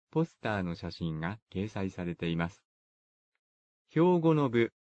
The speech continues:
犯罪を止める勇気に金メダル。伊藤湊さん。お茶の水小学校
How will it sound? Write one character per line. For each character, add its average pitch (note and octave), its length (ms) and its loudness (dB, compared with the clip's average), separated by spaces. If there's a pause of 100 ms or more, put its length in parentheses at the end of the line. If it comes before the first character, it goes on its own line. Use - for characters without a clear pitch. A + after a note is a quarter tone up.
(600)
犯 D3 300 2
罪 C3+ 300 2
を A#2+ 200 0 (440)
止 C3 120 2
め F3 140 4
る F#3 120 6
勇 E3+ 300 4
気 F2+ 200 -4
に E2 240 -2 (220)
金 C#3+ 340 0
メ C3 140 2
ダ F#2+ 140 2
ル。 D#2 240 -4 (720)
伊 A2 120 -4
藤 C#3+ 500 2 (200)
湊 C#3+ 440 2
さ E2 240 -2
ん。 D#2 160 -8 (560)
お A2+ 120 -2
茶 E3+ 160 0
の E3+ 120 4
水 D3 280 0
小 B2+ 260 0
学 A#2 180 0 (100)
校 F#2+ 340 -2